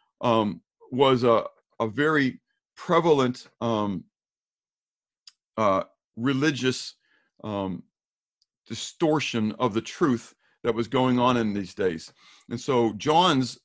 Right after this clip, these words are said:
gospel is distinctly different from the other three gospels because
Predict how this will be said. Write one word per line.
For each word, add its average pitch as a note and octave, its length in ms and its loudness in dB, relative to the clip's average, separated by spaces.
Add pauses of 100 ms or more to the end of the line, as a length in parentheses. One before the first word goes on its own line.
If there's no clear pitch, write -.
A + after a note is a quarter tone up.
gospel A#2+ 640 2
is A#2+ 140 -2
distinctly C3+ 500 -4
different B2+ 400 0
from A2+ 140 -2
the A2 120 0
other C#3 200 2
three A#2 160 -2
gospels F#2+ 420 -2
because A#2+ 460 0